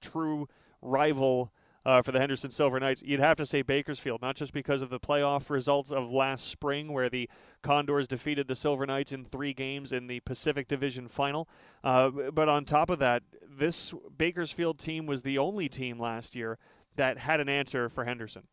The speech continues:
Silver Knights had a winning record against everybody in the division with the exception of Bakersfield, against whom they were three six and one. Uh, and a lot of the, uh,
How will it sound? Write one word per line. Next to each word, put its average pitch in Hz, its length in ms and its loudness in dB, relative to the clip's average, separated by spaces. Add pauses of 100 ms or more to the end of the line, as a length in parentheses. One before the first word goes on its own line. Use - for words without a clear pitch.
(400)
Silver 190 220 4
Knights 175 180 0
had 165 140 6
a 151 60 4
winning 170 240 -2
record 160 260 2
against 147 240 0
everybody 170 600 2
in 160 100 -4
the 160 80 -2
division 147 420 0
with 139 120 -4
the 135 80 -2
exception 143 540 -2
of 127 180 -6
Bakersfield, 131 580 -2
against 123 320 -10
whom 131 220 -12
they 127 120 -2
were 127 200 -8
three 139 420 -12
six - 460 -6
and 120 200 -16
one. 123 320 -6 (400)
Uh, 120 500 4 (140)
and 139 200 -2
a 135 40 2
lot 151 240 4
of 165 140 2
the, 143 440 -2
uh, 127 440 2